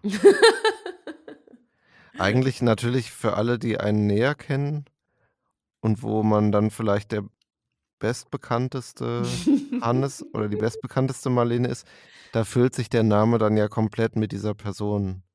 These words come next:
Speaker 1: Mhm.
Speaker 2: idealerweise an.
Speaker 1: Mhm. Mhm. Mhm.
Speaker 2: Aber so im Allgemeinen gesprochen, ohne jemanden mit diesem Namen zu kennen,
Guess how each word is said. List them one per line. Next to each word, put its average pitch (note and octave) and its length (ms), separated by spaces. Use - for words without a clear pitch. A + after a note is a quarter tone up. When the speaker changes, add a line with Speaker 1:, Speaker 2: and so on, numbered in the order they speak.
Speaker 1:
Mhm. D#3+ 120
Speaker 2:
idealerweise F#2+ 1080
an. G2 240
Speaker 1:
Mhm. A3+ 220
Mhm. F3+ 480
Mhm. F3+ 460
Speaker 2:
Aber G2+ 200
so G2 120
im G2+ 140
Allgemeinen G2+ 540
gesprochen, A#2+ 720
ohne B2 260
jemanden A#2 380
mit G#2 140
diesem G#2+ 200
Namen G#2+ 300
zu - 140
kennen, A#2+ 500